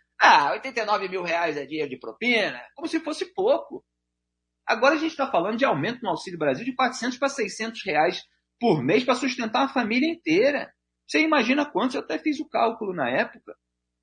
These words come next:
quantos Auxílios Brasil se paga pra sustentar uma família inteira por mês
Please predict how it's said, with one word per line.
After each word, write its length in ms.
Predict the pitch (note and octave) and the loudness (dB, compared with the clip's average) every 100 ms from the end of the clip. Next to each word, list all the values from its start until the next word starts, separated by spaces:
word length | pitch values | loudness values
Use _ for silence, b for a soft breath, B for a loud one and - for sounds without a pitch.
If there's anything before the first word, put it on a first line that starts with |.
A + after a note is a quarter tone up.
| _ | _
quantos 580 | A#3+ B3+ D4+ D#4+ D#4 B3+ | 6 6 6 2 -4 -2
Auxílios 600 | A#3 E3+ - A#3+ B3+ A#3 | -2 -2 -8 -6 -4 -2
Brasil 400 | G#3 E3+ C#3+ A3+ | 0 2 0 -6
se 240 | B3 - - | -6 -8 4
paga 400 | F3 A#3+ B3 E3+ | 6 6 4 -4
pra 120 | D#3 | -8
sustentar 520 | E3+ F#3 D#3+ D#3 D#3+ | -8 -10 -10 -2 -2
uma 80 | E3 | 0
família 360 | E3 C#3+ D#3 | -2 -2 -4
inteira 560 | F#3 F3 G3+ A3 C4+ C4+ | -4 -10 -2 4 4 4
por 220 | F3+ E3+ | -2 -4
mês 460 | C3+ E3 A#3 - | -2 -2 -4 -12